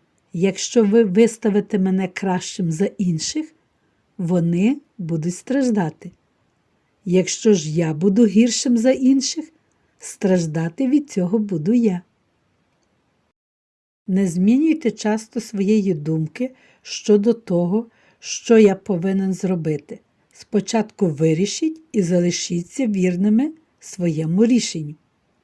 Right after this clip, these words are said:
Дозвольте мені рости, довіряючи моїм здібностям. Якщо ви все за мене знаєте і робите, я так ніколи нічому не навчуся.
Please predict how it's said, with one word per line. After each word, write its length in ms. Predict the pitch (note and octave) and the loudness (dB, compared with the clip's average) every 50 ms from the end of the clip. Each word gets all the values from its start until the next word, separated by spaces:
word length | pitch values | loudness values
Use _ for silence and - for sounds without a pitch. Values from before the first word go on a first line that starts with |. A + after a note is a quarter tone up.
| _ _ _ _ _ _ _ _ _ _ _ _ _ _ _ _ _ _ _ _ _ _ _ - | _ _ _ _ _ _ _ _ _ _ _ _ _ _ _ _ _ _ _ _ _ _ _ -12
Дозвольте 800 | G#3+ E3+ D#3 G#3 F#3 E3 D#3+ D#3 D3+ E3+ F3 F#3+ G3 - - C#4 | -10 -2 0 0 0 0 -2 -2 0 0 0 0 0 -2 0 0
мені 380 | B3+ C4+ C#4+ B3+ G#3 F#3 F#3 F3+ | 2 4 4 4 4 4 2 2
рости, 640 | F#3 A#3 B3+ - - - _ - F#3 E3+ E3+ E3+ - _ _ _ _ _ _ _ _ _ _ _ - | 2 2 0 0 -4 -14 _ -4 -2 -2 -2 -4 -6 _ _ _ _ _ _ _ _ _ _ _ -10
довіряючи 880 | F#3 E3 F3 F3+ D#3+ E3+ D#3+ D3+ E3 E3 F3 F#3+ A#3+ C4+ C4+ - - - | -6 -2 0 0 2 2 0 0 0 0 0 0 0 -2 -2 -4 0 2
моїм 380 | B3 A3+ F#3+ F3 G3+ A3 A#3 A#3 | 2 4 4 4 4 4 4 2
здібностям. 800 | G#3 G3+ F#3+ A3+ A#3 F3 E3 E3 E3+ E3 - - - D#3+ D#3 - _ _ _ _ _ _ _ _ _ _ _ _ _ _ _ _ _ _ _ _ - F#3 | 2 2 2 2 2 2 0 -2 -2 -4 -6 -12 -12 -12 -12 -12 _ _ _ _ _ _ _ _ _ _ _ _ _ _ _ _ _ _ _ _ -4 0
Якщо 540 | F#3+ G#3 G3+ - - - - - C#4 C4+ | 2 2 2 0 -4 -6 -4 0 0 2
ви 160 | A#3+ G#3 G#3+ G#3 | 4 4 2 2
все 340 | - - - - A3 G#3 | 0 -4 -4 -2 0 0
за 160 | F3+ E3+ F#3+ F#3 | 0 0 0 0
мене 380 | F3+ F#3+ F#3+ F#3+ F#3 F#3 F#3 | 0 0 0 0 0 0 0
знаєте 640 | E3+ - F#3+ F#3 F#3 F3+ F3 E3 E3 D#3+ - - - - - | -2 -2 -2 0 0 0 0 -2 -2 -4 -8 -12 -12 -8 -6
і 120 | G#3 E3+ | -4 -4
робите, 580 | D#3 D#3+ D#3+ D#3 D#3 G3 G#3 - - D#4 D#4+ - - _ _ _ _ _ _ _ _ _ _ _ _ _ - | -2 -2 -2 -2 -2 -4 -6 -6 -6 -6 -6 -6 -10 _ _ _ _ _ _ _ _ _ _ _ _ _ -8
я 320 | A3 F3+ E3+ F#3+ F#3+ A3+ C4 | -6 -2 0 0 0 0 -2
так 380 | C4 - E4 D#4+ D#4+ - - | -4 -4 -6 -6 -6 -4 0
ніколи 600 | A#3 G3 G3 G3 - - - F3 F3 F3+ G#3+ C4 C#4 | 0 0 0 0 -4 -6 -2 -2 0 2 2 0 0
нічому 520 | D4 C4 G#3+ - - - E3+ E3 F3+ F#3+ | 0 0 -2 -2 -4 -6 -4 -2 0 0
не 140 | F#3+ G3+ G3+ | 0 2 2
навчуся. 600 | G#3 A3+ G#3+ A3 - - E3+ D#3 - - - | 2 0 0 -4 -10 -12 -12 -12 -12 -14 -20